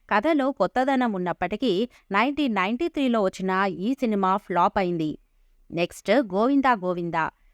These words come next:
సెన్సేషనల్ డైరెక్టర్ రామ్ గోపాల్ వర్మ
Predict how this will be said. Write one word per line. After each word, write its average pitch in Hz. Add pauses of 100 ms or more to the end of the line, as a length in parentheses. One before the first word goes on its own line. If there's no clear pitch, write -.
(140)
సెన్సేషనల్ 247
డైరెక్టర్ 208
రామ్ 196
గోపాల్ 247
వర్మ 196